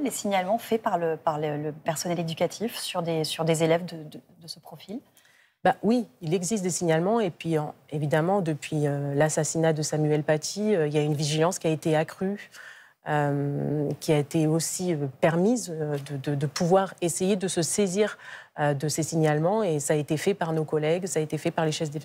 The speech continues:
Speaker 2: d'établissement. Et c'est quelque chose qu'on doit continuer pour être vigilant de façon très, très collective.
Speaker 1: L'assaillant, il était connu des services, on le dit, on, on le dit, son, son téléphone était sur écoute. Pourtant, il a pu agir, il a pu tuer ce professeur. Il y a manifestement une force, une mode d'impuissance, hein, face à,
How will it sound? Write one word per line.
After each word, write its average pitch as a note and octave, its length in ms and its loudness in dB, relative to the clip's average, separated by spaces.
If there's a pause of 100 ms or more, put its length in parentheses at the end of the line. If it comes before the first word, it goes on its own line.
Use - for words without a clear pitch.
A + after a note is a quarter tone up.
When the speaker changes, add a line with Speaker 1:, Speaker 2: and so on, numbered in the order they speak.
Speaker 2:
d'établissement. D#3+ 680 2
Et - 20 2
c'est - 140 -8
quelque - 180 -8
chose E3+ 220 -2
qu'on D#3+ 100 0
doit D3+ 320 4 (320)
continuer E3+ 360 2
pour - 180 -2
être D#3 240 0
vigilant E3+ 520 0
de D#3 100 0
façon D3 340 0
très, D3+ 300 -4 (920)
très - 140 0
collective. E3 520 0 (400)
Speaker 1:
L'assaillant, G3+ 360 2
il G#3 140 0
était E3+ 180 -6
connu F#3+ 240 -2
des F3+ 100 0
services, E3+ 400 -2
on E3 60 -4
le D#3 80 -2
dit, F#3+ 280 0
on, F#3 220 0
on F#3 80 2
le E3+ 60 4
dit, G3+ 200 0
son, G3 220 -2
son - 160 -4
téléphone F3+ 340 0
était F3 200 0
sur F3+ 180 0
écoute. F3 320 2
Pourtant, - 300 -2
il F#3+ 120 0
a D#3+ 60 2
pu A#3 300 -2
agir, F3 360 -4
il F3+ 80 -4
a D#3 60 -2
pu - 140 -8
tuer F#3 240 2
ce - 140 0
professeur. E3 680 0 (520)
Il - 40 0
y - 20 4
a E3+ 40 2
manifestement F3+ 580 0
une G3+ 100 0
force, - 440 -4
une E3+ 120 -4
mode E3 200 0
d'impuissance, G3+ 640 2
hein, F#3+ 120 -6
face F3 240 -4
à, D#3+ 140 0